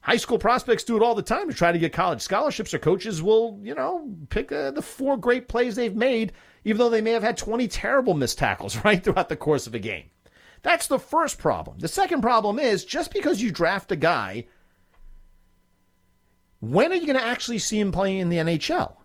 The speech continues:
Even number one overall picks now don't go straight into the N H L. The guy last year who went number one overall, I believe, played at Michigan this past year. Now he's gonna be in the N H L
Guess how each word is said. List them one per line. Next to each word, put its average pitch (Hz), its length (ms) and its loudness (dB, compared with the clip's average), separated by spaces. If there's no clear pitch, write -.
Even 277 280 4
number 269 240 2
one 247 160 2
overall 196 300 4
picks - 360 -4
now 160 180 2
don't 180 240 2
go 165 120 2
straight 165 360 0
into 139 160 0
the 131 100 0
N 117 140 0
H 117 180 -2
L. 254 140 -2
The 139 60 -2
guy 156 200 2
last 113 540 -2
year 165 100 2
who 139 80 2
went 139 220 0
number 131 200 0
one 101 240 -2
overall, 110 560 2
I 113 100 -2
believe, 135 280 -4
played 208 200 0
at 202 80 0
Michigan 208 420 0
this 117 160 -4
past 95 380 -4
year. 87 200 -8
Now 185 260 2
he's 214 120 -2
gonna 143 160 0
be 127 100 0
in 117 120 -4
the 101 40 -10
N 95 140 -10
H 87 200 -10
L 131 320 -2